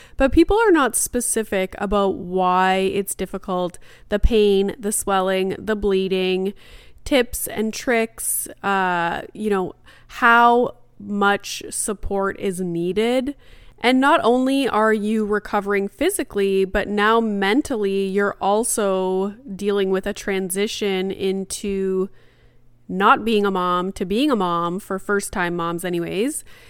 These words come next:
And, like, a n-, new addition to your family. Like, it's a big transition. You have major physical trauma.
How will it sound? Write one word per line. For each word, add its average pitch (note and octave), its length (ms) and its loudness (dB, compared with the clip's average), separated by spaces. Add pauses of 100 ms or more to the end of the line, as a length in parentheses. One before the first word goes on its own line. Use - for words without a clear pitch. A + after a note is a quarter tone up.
(220)
And, G#3+ 680 2
like, A3+ 180 0
a A#3+ 40 2
n-, A#3 300 4
new C#4 160 6
addition A#3 580 0
to A3+ 120 -6
your F#3+ 120 0
family. F#3 600 -4
Like, G3+ 180 0
it's A3+ 220 -2
a A3 60 2
big B3 760 2
transition. F#3 880 -4 (380)
You A3 140 0
have G#3+ 120 4
major A3+ 420 2
physical G3+ 1040 -2 (180)
trauma. F3 840 -4